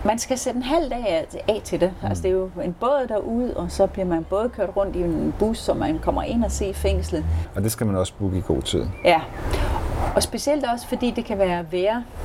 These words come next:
Speaker 1: øh,
Speaker 2: Afhængigt.
Speaker 1: vejrforhold, ja, vejrafhængigt, sådan at <clears throat> hvis man ikke kommer ud den første dag, man har booket, på grund af,
Speaker 2: Mm.
Speaker 1: at der er for høje bølger, eller der blæser for meget, eller hvad ved jeg, så kan man måske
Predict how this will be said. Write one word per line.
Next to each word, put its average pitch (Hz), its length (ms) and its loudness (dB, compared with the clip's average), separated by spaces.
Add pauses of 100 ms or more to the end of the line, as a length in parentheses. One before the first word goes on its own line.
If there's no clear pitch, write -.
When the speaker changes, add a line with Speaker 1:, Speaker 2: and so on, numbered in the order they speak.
(760)
Speaker 1:
øh, 170 320 0
Speaker 2:
Afhængigt. 156 400 -2
Speaker 1:
vejrforhold, 196 500 0
ja, 170 160 -2
vejrafhængigt, 202 680 0
sådan 208 260 0
at 170 220 -2 (420)
<clears throat> 233 480 0
hvis 185 180 -2
man 208 100 2
ikke 240 140 -4
kommer 220 220 0
ud 226 300 0 (240)
den 185 140 0
første 226 380 2
dag, 202 300 0 (140)
man 170 120 2
har - 380 0 (160)
booket, 208 360 2
på 175 120 -4
grund 185 240 2
af, 175 40 2
Speaker 2:
Mm. - 20 2
Speaker 1:
at - 80 -2
der 160 80 0
er - 20 -2
for 160 120 -4
høje 160 180 4
bølger, 185 380 0
eller 151 160 0
der 160 80 -2
blæser 190 360 2
for - 100 -2
meget, 160 360 0
eller 180 120 2
hvad 151 160 0
ved 185 120 -2
jeg, 233 260 0 (500)
så - 160 -2
kan 196 180 0
man 190 160 2
måske 185 380 0